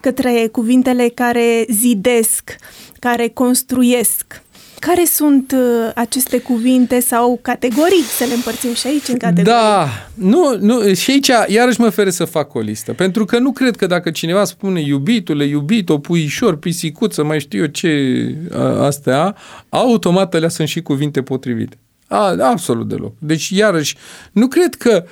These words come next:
Speaker 2: neapărat tipul de cuvânt este cel care face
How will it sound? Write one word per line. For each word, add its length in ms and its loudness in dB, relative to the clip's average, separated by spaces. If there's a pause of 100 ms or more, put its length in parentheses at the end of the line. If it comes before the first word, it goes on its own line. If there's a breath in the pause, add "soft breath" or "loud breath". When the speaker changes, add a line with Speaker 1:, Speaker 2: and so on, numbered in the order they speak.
Speaker 2:
neapărat 500 0
tipul 360 2
de 100 0
cuvânt 500 -4
este 300 -4
cel 260 -4
care 580 -2 (180)
face 840 0